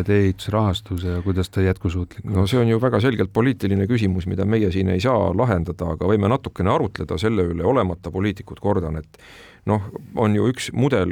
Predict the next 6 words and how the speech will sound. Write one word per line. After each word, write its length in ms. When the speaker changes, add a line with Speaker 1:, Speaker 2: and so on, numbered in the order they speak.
Speaker 2:
kuidas 240
rahastatakse 1040
teid, 400
tasulised 560
kiirteed 480
Euroopas. 640